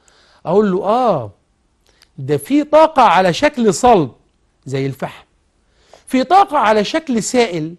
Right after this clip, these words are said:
زي البترول، في طاقة على شكل غاز زي الغاز الطبيعي."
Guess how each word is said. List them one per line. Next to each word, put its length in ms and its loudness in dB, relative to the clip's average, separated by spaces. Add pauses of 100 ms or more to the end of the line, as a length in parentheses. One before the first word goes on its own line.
(180)
زي 180 -4
البترول، 580 -4 (840)
في 160 -16
طاقة 380 -14
على 200 -12
شكل 340 -10
غاز 580 -10 (260)
زي 160 -6
الغاز 300 -10
الطبيعي." 540 -10